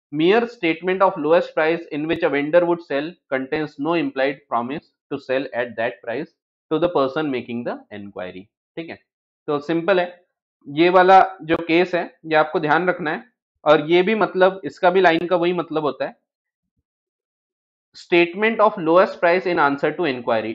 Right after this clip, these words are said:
it is also an invitation। तो यहां वैसे ही हुआ था हार्वे वर्सेस फेसी में, इसने inquiry किया हार्वे ने और इसने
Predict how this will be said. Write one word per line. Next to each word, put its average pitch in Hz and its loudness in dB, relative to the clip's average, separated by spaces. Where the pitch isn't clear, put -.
it 143 -6
is 180 -2
also 156 0
an 160 -6
invitation। 113 -10
तो 151 -8
यहां 143 -2
वैसे 180 0
ही 208 -6
हुआ 160 0
था 135 -2
हार्वे 135 0
वर्सेस 139 -6
फेसी 120 -10
में, 104 -20
इसने 165 -6
inquiry 147 -2
किया 165 -8
हार्वे 131 2
ने 156 -6
और 175 8
इसने 185 -4